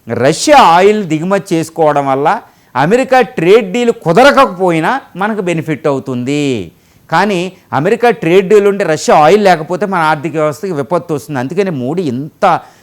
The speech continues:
దిగ్విజయంగా, ఇంత పట్టుపట్టి, నీ మాటే మాకు లెక్క చేయని విధంగా, అంటే పుతిన్, పుతిన్నే మాకు ఇంపార్టెంట్, రష్యా మాకు ఇంపార్టెంట్, రష్యా ఆయిల్ మాకు ఇంపార్టెంట్, ట్రంప్ నువ్వు చెప్పేది మాకు వద్దు, నువ్వు ట్రేడ్ డీల్ కుదుర్చుకుంటే కుదుర్చుకో, లేకపోతే ఆల్టర్నేటివ్ చూసుకుంటాం, కానీ రష్యా ఆయిల్ ఆపము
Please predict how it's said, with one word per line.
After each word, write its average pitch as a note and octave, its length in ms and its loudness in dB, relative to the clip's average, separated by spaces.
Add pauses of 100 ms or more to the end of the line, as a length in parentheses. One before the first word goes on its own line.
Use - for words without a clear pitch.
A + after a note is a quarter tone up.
(160)
దిగ్విజయంగా, D#3 800 0
ఇంత D3+ 360 -4
పట్టుపట్టి, F3+ 1040 -4
నీ D3+ 300 -6 (100)
మాటే F3+ 380 -2
మాకు E3 220 -4
లెక్క B2+ 400 -4
చేయని E3 180 -4
విధంగా, D3 340 -2
అంటే C#3 220 -4
పుతిన్, D#3+ 360 -6 (380)
పుతిన్నే G#3 300 0
మాకు E3+ 240 -2
ఇంపార్టెంట్, C#3+ 480 -2
రష్యా C3+ 380 0
మాకు F3 240 -2
ఇంపార్టెంట్, C#3 460 -4
రష్యా D#3 240 -4
ఆయిల్ F3 220 4
మాకు F3+ 240 0
ఇంపార్టెంట్, C#3 560 -4
ట్రంప్ F3 300 -6
నువ్వు D#3+ 260 -8
చెప్పేది F3+ 240 -6
మాకు D#3+ 200 -4
వద్దు, A#2+ 240 -4 (260)
నువ్వు C3+ 160 -6
ట్రేడ్ E3+ 220 0
డీల్ F#3 140 2
కుదుర్చుకుంటే D#3+ 560 -6
కుదుర్చుకో, D3+ 400 -6
లేకపోతే D#3+ 220 0
ఆల్టర్నేటివ్ D#3 540 -4
చూసుకుంటాం, B2+ 400 -8
కానీ D3+ 140 -6
రష్యా D3+ 340 -4
ఆయిల్ D3 220 0
ఆపము C3+ 680 -2